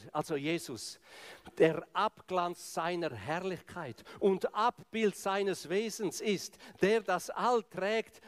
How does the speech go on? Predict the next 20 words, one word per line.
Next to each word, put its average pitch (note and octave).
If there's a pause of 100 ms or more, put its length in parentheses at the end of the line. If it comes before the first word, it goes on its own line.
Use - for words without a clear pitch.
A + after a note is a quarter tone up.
mit F3+
dem D3+
Wort F#3
seiner E3
Macht. F3 (380)
Die A#3+
Bibel A#3+
sagt, G#3
Jesus G3 (240)
ist -
der G#2+
Träger G2+
von G3+
der E3+
Herrlichkeit G#3 (180)
vom F#3
Vater -
selber. G#3 (200)
Also G3
die A#3